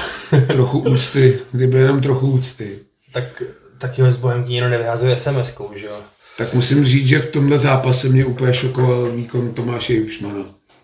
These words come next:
Speaker 1: Jenomže Tomáš Jipšman je trochu úkaz.
Speaker 2: Ty krávo, ty skluzy, vole. Když už jsme u té klasiky.
Speaker 1: <laughs> A to je mu víc jak sedm a třicet.
Speaker 2: Ty vole, ten hrá výborně.
Speaker 1: No.
Speaker 2: Pro nás hodně důležitý vítězství.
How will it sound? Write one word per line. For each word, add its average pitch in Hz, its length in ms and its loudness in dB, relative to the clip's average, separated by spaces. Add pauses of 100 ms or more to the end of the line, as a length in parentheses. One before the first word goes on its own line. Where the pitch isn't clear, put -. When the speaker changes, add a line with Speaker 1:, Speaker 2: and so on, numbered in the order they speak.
(240)
Speaker 1:
Jenomže 135 220 0
Tomáš 147 380 -2
Jipšman 147 380 -2
je 135 60 0
trochu 131 340 2
úkaz. 127 600 -6 (240)
Speaker 2:
Ty 120 80 -8
krávo, 113 440 -4
ty 117 140 0
skluzy, 113 600 -2
vole. 113 320 -6 (560)
Když 117 180 -2
už 127 80 -2
jsme 143 100 0
u 131 80 4
té 131 100 0
klasiky. 127 600 0
Speaker 1:
<laughs> - 1080 0
A 127 60 -10
to 131 100 -6
je 160 100 0
mu 165 100 2
víc 160 140 -4
jak 185 100 4
sedm 143 280 0
a 135 80 0
třicet. 131 440 -2 (920)
Speaker 2:
Ty - 100 -8
vole, 110 220 -2
ten 110 160 -2
hrá 113 160 -2
výborně. 113 460 -6 (220)
Speaker 1:
No. 117 280 -12 (1800)
Speaker 2:
Pro 135 300 2
nás 151 140 0
hodně 139 200 -2
důležitý 143 380 2
vítězství. 127 680 -2